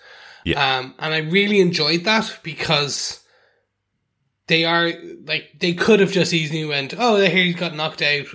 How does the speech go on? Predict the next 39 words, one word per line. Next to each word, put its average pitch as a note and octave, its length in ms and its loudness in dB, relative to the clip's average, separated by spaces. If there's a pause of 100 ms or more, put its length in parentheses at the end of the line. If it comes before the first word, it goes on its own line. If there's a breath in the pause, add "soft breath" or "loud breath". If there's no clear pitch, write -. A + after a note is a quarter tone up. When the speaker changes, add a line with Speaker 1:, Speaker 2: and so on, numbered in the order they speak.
(100)
Speaker 2:
Like, C#3+ 260 -6 (220)
what, D3+ 260 -2 (180)
what D#3 260 -8
gun D#3 280 -2
took D#3+ 240 -4
him C#3 120 -8
down?" C#3 480 2
Like, C#3 240 -6 (240 loud breath)
they're D#3+ 240 2
burying E3 520 2
a C#3+ 40 -4
lot C#3+ 200 -2
of C3 60 -10
this, C#3 240 -8
which, D3+ 140 -10
so D#3 120 -4
I D3 80 -2
think D#3 300 -6 (300 loud breath)
they D#3 180 2
are D#3+ 140 0
setting D#3+ 360 -2
this C#3+ 220 -8 (240)
fun D3+ 640 -6 (1200)
aspect D3 640 -2
up, C#3 260 -8
this B2+ 160 -8
kind C#3+ 240 -2
of B2+ 80 -4
thread C#3 440 -2
that's - 180 -8
going C#3+ 220 -6
to C#3 140 -8
lead C3+ 240 -4
us. - 200 -6
This - 260 -2
is D3 80 -2
going D3 220 -2
to C3+ 60 -10
be C3 380 -2